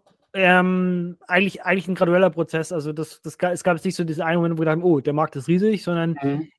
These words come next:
Speaker 1: es ist, wir, wir, gerade in der Anfangsphase und auch, auch noch heute, wir, wir reden viel natürlich mit, mit unseren Anwenderinnen und Anwendern. Wir,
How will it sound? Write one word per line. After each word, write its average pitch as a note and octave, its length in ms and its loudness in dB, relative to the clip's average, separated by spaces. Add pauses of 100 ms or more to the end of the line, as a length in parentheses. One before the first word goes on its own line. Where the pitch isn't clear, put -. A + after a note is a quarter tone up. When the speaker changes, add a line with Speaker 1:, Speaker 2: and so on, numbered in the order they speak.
Speaker 1:
es - 160 -6
ist, - 340 -6
wir, E3 480 0
wir, F3+ 120 -10 (360)
gerade F3+ 240 4
in F3+ 80 6
der E3 80 2
Anfangsphase F3+ 880 2 (560)
und D#3+ 100 -8
auch, D3+ 460 -2
auch D3+ 180 -4
noch D3 180 -2
heute, F3 360 2 (260)
wir, D#3 220 0
wir D#3 100 2
reden F3 240 4
viel F#3+ 220 0
natürlich F3 420 2
mit, E3+ 200 -4
mit E3+ 120 0
unseren E3 240 -4
Anwenderinnen E3 540 2
und D#3+ 40 -4
Anwendern. E3+ 460 0
Wir, D3+ 320 2